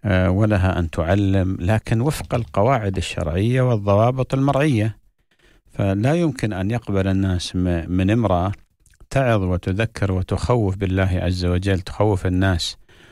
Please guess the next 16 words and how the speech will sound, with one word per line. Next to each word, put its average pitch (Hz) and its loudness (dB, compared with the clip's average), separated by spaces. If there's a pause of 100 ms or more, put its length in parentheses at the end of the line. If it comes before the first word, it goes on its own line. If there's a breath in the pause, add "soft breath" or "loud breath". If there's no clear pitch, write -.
(280 soft breath)
وتدعوهم 92 0
إلى 87 0
الجنة 104 0
وهي 120 2
متبرجة 107 0
مثلا 85 -2 (560 loud breath)
أو 101 2
سافرة 98 0
مثلا، 90 -2 (120)
هذا 120 2
ما 233 2
يتفق. 98 -2 (800 soft breath)
فإذا 107 0
خرجت 156 0
المرأة 123 2
تذكر 95 -2